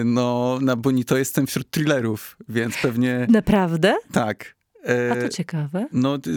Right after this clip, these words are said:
Speaker 1: w-, nie dziwi mnie to, no, pada tam, w, w opisie książki pada określenie thriller metafizyczny.
Speaker 2: No, ale to
Speaker 1: E,
Speaker 2: metafizyczne, proszę państwa, powinno, wiecie,
Speaker 1: <laughs>
Speaker 2: wyzerować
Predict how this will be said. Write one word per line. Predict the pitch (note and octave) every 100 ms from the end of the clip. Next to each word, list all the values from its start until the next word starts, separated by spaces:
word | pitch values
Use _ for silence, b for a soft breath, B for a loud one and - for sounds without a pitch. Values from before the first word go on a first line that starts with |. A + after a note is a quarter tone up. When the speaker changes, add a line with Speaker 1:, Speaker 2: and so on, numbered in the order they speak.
| C#3
Speaker 1:
w-, | C#3
nie | D#3+
dziwi | F3 C#4+ F#3
mnie | C#3
to, | C3 B2+
no, | B2 A#2
pada | C3 B2 B2+
tam, | B2+ B2 B2 B2+ C3+ B2+ C3 A#2+
w, | - - -
w |
opisie | B2+ C#3+ C#3
książki | - B2 -
pada | - A2
określenie | A2 A#2 - A#2 A#2
thriller | - A#2 A#2+
metafizyczny. | B2 A#2 A#2+ C3 C#3+ - A#2+ A2 G2+ B B B
Speaker 2:
No, | G#3+ A3 -
ale | A3 G#3 - - F#3 F3 B B - C3+ B2
to |
Speaker 1:
E, | G#3
Speaker 2:
metafizyczne, | G#3 A3 - F#3+ - G#3+
proszę | F#3 -
państwa, | G#3 G3+ A3
powinno, | G#3 F3+ G#3 G#3 G#3
wiecie, | A3 G3 - F#3+ G#2 B
Speaker 1:
<laughs> | B -
Speaker 2:
wyzerować | A3 A3 A3+ A3+ C4 B3+ -